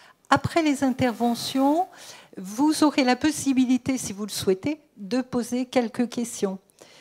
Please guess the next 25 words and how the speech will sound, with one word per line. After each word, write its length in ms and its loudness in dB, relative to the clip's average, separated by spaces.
Il 200 -6
y 20 4
aura 160 0
un 120 0
petit 200 -6
temps 220 2
de 100 0
prévu 460 -4
pour 220 -4
cela. 440 0
Et 100 -2
bien 260 2
évidemment, 680 4
vous 320 2
qui 140 -6
nous 100 -4
rejoignez 560 -2
également 460 0
par 180 -2
Internet, 800 -6
vous 260 -2
aurez 180 6
la 120 2
possibilité 840 -2
aussi 480 -4